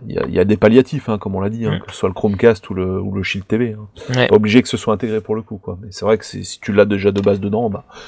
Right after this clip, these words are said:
Speaker 1: ça te
Speaker 2: <laughs>
Speaker 1: fait,
Speaker 2: C'est
Speaker 1: ça te
Speaker 2: toujours
Speaker 1: fait une prise d'H D M I, euh, un H D M I de libre en plus derrière ta télé.
Speaker 2: C'est
Speaker 1: Voilà.
Speaker 2: ça.
Speaker 1: Bon, bah, moi, j'en ai fini, du coup, madame, tu peux embrayer.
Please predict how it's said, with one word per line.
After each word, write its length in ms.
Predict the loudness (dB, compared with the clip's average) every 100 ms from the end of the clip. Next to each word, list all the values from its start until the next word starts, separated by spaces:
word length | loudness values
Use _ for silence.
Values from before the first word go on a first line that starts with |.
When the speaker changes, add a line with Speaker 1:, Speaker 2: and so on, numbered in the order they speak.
| -10 -2
Speaker 1:
ça 180 | 2
te 80 | 4
Speaker 2:
<laughs> 0 |
Speaker 1:
fait, 80 | 6
Speaker 2:
C'est 160 | 6 6
Speaker 1:
ça 160 | 6
te 60 | 6
Speaker 2:
toujours 40 |
Speaker 1:
fait 40 | 6
une 140 | 2
prise 200 | 0 -2
d'H 200 | 0 0
D 80 | -2
M 100 | -8
I, 160 | -6 -6
euh, 400 | -6 -6 -6 0
un 60 |
H 160 | 0 2
D 80 | -2
M 80 |
I 80 | -2
de 60 | -4
libre 180 | -2 -2
en 60 |
plus 180 | -4 -2
derrière 240 | 0 0
ta 100 | -4
télé. 160 | -8 -6
Speaker 2:
C'est 180 | -2 2
Speaker 1:
Voilà. 220 | 2 2
Speaker 2:
ça. 60 | -2 -20 -20 -20 -20 _ _ _ _ _ _ _ _ -20 -20 0
Speaker 1:
Bon, 160 | 4 6
bah, 140 | 8 6
moi, 100 | 6
j'en 140 | 2
ai 80 | -2
fini, 240 | -4 -8 -8
du 100 | -10
coup, 180 | -6
madame, 320 | -2 0 0 -4
tu 100 | -8
peux 80 |
embrayer. 340 | -6 -6 -6